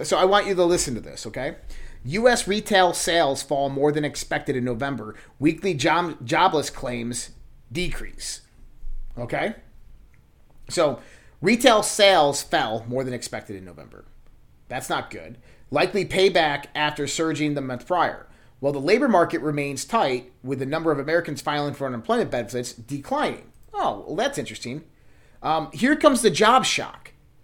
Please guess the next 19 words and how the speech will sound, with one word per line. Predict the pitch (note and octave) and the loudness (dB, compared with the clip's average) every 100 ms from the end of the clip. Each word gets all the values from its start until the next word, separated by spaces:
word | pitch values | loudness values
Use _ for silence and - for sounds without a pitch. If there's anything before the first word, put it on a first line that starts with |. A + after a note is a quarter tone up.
| _ - | _ -20
Philadelphia | - C#4+ D4 C4+ B3+ B3+ A3+ | -4 0 4 4 4 6 4
Fed-, | - - B3+ A3 F#3 - | 4 4 6 6 2 4
Federal | A3+ A3+ G#3+ | 4 4 -2
Reserve | F3+ G#3 | 0 2
admits | F#3 D#3+ G#3+ D4 - - - - - - _ _ _ - - - | 2 2 6 4 4 -4 -6 -12 -20 -20 _ _ _ -20 -14 -2
the | E3 | 0
U | F3+ B3 | 4 4
S | G#3+ B2+ | 4 4
jobs | G3 A#3 A3+ E3+ | 4 6 6 6
are | F3+ G3 G3 | 4 2 2
overstated | B3+ C#4 C4 B3 - D4 D4 C#4+ B3+ | 2 2 2 2 0 2 4 4 2
by | G3 A3 | 4 4
at | A3+ | 4
least | A#3 A#3+ B3 | 2 -2 0
one | B3 | 0
point | A3+ A#3 G#3+ | 2 -2 0
one | A3+ | -2
million. | B3 D4+ - - - - - - - - - - F#3+ - - _ - - - - - | -2 -4 -6 -6 -6 -8 -10 -18 -20 -20 -18 -14 -14 -14 -20 _ -20 -20 -20 -20 -12
So, | - B3+ | 2 2